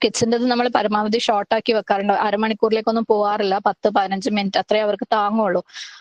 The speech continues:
അങ്ങനെ പിന്നെ അതിന്റെ കൂടെ അവർക്ക്, ഉം, ആ, ഒരു ആക്ടിവിറ്റി കൊടുക്കും. ഈ, ഈ സെക്ഷനിൽ ആക്ടിവിറ്റി ഇല്ല, ഡിപ്പെൻസ്, ഓരോ സെ-, സെക്ഷനിനനുസരിച്ച് ആക്ടിവിറ്റി കൊടുക്കും. പിന്നെ അതിന്റെ കൂടെ ഒരു ക്വിസും കൊടുക്കും. ഇവിടെ നിങ്ങൾ ക്വി-, ക്വിസ്, ക്വിസ് കാണുന്നുണ്ടാവും. ഈ ക്വിസ്, ഈ ടൈപ്പ് ക്വിസ് നിങ്ങൾക്ക് പരിചിതമായിരിക്കും. നിങ്ങൾ നൂറുസുതിരിയിൽ,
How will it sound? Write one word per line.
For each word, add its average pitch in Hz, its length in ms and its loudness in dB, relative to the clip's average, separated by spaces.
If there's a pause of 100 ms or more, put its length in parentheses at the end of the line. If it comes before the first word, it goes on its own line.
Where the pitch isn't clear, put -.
(120)
അങ്ങനെ 208 380 0
പിന്നെ 226 240 0
അതിന്റെ 220 400 0
കൂടെ 220 600 0
അവർക്ക്, 202 420 0 (300)
ഉം, 202 300 0
ആ, 196 320 0
ഒരു 202 200 2
ആക്ടിവിറ്റി 220 500 -2
കൊടുക്കും. 214 380 0 (280)
ഈ, 240 300 0
ഈ 247 120 0
സെക്ഷനിൽ 220 440 -4
ആക്ടിവിറ്റി 208 460 -2
ഇല്ല, 185 200 0 (600)
ഡിപ്പെൻസ്, 233 360 0
ഓരോ 226 220 2
സെ-, - 160 -2
സെക്ഷനിനനുസരിച്ച് 220 760 -2
ആക്ടിവിറ്റി 208 400 -2
കൊടുക്കും. 208 320 0 (380)
പിന്നെ 269 160 2
അതിന്റെ 226 180 0
കൂടെ 208 240 2
ഒരു 202 80 0
ക്വിസും 202 380 0
കൊടുക്കും. 185 320 0
ഇവിടെ 208 200 0
നിങ്ങൾ 208 260 -2
ക്വി-, - 240 -2
ക്വിസ്, - 300 -4
ക്വിസ് 208 240 2
കാണുന്നുണ്ടാവും. 190 460 0
ഈ 202 60 -2
ക്വിസ്, 202 340 -2
ഈ 226 100 2
ടൈപ്പ് 220 280 0
ക്വിസ് 240 280 0
നിങ്ങൾക്ക് 233 300 2
പരിചിതമായിരിക്കും. 208 680 0
നിങ്ങൾ 196 220 2
നൂറുസുതിരിയിൽ, 202 640 0